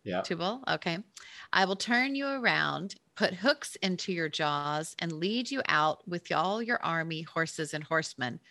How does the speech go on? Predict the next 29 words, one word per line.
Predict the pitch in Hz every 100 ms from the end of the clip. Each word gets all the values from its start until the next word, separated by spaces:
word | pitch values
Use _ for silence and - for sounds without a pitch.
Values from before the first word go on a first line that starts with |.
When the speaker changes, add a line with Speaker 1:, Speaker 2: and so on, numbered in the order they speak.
| - - -
Speaker 2:
all | 160 196
splendidly | - - 190 208 233 233 254
clothed, | - - 151 143 147 - -
a |
great | 160 165 185 -
company | - 180 156 151
with | 147 151 -
bucklers | 170 - 208 208
and | 185
shields, | - - 160 135 139 -
all | - 202 202
of | 151
them | 135 143
handling | 165 170 165 156
swords. | - 151 135 - - - _ - - _
Persia, | - 214 233 233 262 -
Ethiopia, | 170 - 160 214 - 226 226 226
and | 160
Libya | 165 180 202 190
are | - 165
with | 160 -
them, | 139 135 - - - - - -
all | 170 196
of | 247 208
them | 185 170 165
with | 156 156
shield | - - 180 180 208 -
and | 165 175
helmet. | 160 165 151 - -